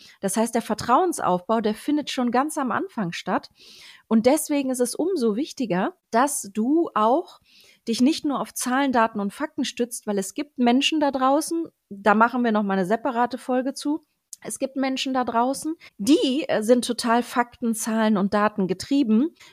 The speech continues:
Das ist ein eigener Kommunikationstyp von Mensch. Also es gibt vier Typen. Und diese Menschen,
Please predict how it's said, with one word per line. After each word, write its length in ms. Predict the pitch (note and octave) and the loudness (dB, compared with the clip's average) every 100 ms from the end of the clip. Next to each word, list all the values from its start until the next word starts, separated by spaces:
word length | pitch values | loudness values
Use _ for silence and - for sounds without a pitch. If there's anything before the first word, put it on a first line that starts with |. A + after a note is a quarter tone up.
| - | -4
Das 160 | G3 | -4
ist 160 | G#3+ - | -2 0
ein 220 | G3+ F#3+ | 2 2
eigener 440 | - D3+ A3 A3+ | 2 2 4 4
Kommunikationstyp 1160 | G#3+ A3+ A3 G#3+ G#3 G3 - B3 C#4 C4+ - G#3+ | 2 2 4 4 2 -4 -2 0 0 -2 -6 -8
von 180 | - F#3 | -4 -2
Mensch. 260 | F#3+ C#4+ D4 | 2 0 -2
Also 160 | G3 | -6
es 100 | F3+ | -6
gibt 200 | - F#3+ | -8 -10
vier 180 | - G3 | -4 -4
Typen. 460 | - D4 D4 C#4+ D#4 _ _ _ _ _ _ - | 0 0 2 -4 -4 _ _ _ _ _ _ -8
Und 360 | - G#3+ G#3 G#3+ | 2 2 2 2
diese 260 | C#4+ D4 | 2 4
Menschen, 500 | C4+ A#3+ B3 - A#3+ | 2 2 0 0 -2